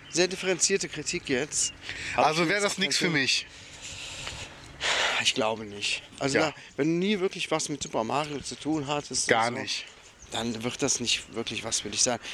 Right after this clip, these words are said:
Speaker 1: Da sind so viele Anspielungen und Easter Eggs und,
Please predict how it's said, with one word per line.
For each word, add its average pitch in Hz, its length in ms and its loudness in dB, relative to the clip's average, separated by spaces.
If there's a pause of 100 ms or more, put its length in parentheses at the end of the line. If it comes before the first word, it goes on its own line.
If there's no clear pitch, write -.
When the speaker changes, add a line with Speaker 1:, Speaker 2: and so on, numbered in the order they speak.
Speaker 1:
Da 139 80 4
sind 165 180 4
so 185 80 2
viele 185 240 2
Anspielungen 170 840 2
und 135 300 -4
Easter 170 400 4
Eggs - 380 0
und, 131 180 -8